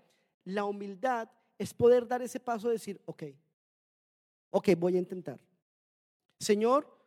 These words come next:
lo voy a hacer". Pero es ser honesto y ser vulnerable. La Biblia nos enseña en Santiago, capítulo cuatro, verso seis.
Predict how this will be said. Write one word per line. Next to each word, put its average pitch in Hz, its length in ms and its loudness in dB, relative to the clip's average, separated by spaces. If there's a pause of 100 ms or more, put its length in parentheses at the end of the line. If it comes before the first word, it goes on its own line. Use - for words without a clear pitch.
(140)
lo 208 160 6
voy 190 160 6
a 185 40 4
hacer". 170 260 -6 (960)
Pero 220 180 8
es 208 100 2
ser 247 180 2
honesto 247 640 0 (200)
y 202 100 -6
ser 247 360 0 (240)
vulnerable. 233 600 4
La 214 120 0
Biblia 254 260 -4
nos 285 160 -8
enseña 233 380 2
en 247 60 0
Santiago, 208 560 0
capítulo 196 460 -6
cuatro, 175 360 -10
verso 190 200 -12
seis. 180 360 -12